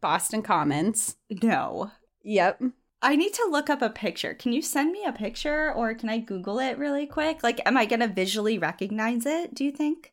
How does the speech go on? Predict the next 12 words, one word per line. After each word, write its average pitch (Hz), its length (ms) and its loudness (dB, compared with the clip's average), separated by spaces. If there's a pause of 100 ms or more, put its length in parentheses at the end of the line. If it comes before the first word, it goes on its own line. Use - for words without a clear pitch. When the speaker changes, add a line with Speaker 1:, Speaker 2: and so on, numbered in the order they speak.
(100)
Speaker 1:
So 311 680 6
the 262 300 6
thing 359 300 2
about 247 340 4
the 214 400 6
National 208 400 2
Historic 196 400 -2
Site 220 240 4
is 214 120 0
that 208 140 4
it's 214 200 -4
not 185 460 2